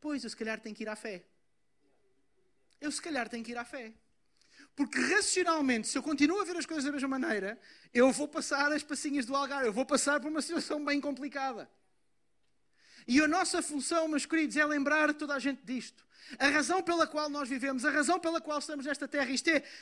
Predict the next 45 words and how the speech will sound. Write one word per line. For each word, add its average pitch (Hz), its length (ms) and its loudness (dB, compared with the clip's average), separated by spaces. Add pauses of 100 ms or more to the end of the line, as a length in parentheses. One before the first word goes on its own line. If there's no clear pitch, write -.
não 294 240 6
é 349 80 6
um 339 80 -2
fim 330 220 0
em 302 40 2
si 285 160 -2
mesmo, 302 200 0
nós 302 100 0
estamos 294 220 -2
aqui 320 240 0
por 302 120 -6
causa 285 260 0
de 196 100 -8
Jesus, 269 420 2 (240)
para 285 160 4
falar 269 320 2
sobre 302 220 0
o - 20 -2
sacrifício 302 480 -4
de 233 60 -10
Jesus, 269 320 0
para 277 240 4 (260)
devolver 302 640 2
cada 370 360 0
um 359 360 4 (220)
ao 294 140 4
seu 349 220 0
propósito 311 680 0
original, 285 680 2 (200)
àquilo 339 400 2
que 339 80 -10
Deus 311 300 2
nos 349 180 -4
criou 294 340 2
para 294 220 2
ser, 277 320 2 (240)
a 294 140 6
pregar, 330 420 4
como 311 160 0
diz 269 80 2
o 302 40 2
apóstolo 302 320 -2
Paulo, 311 220 2
a 277 60 4
tempo 320 480 2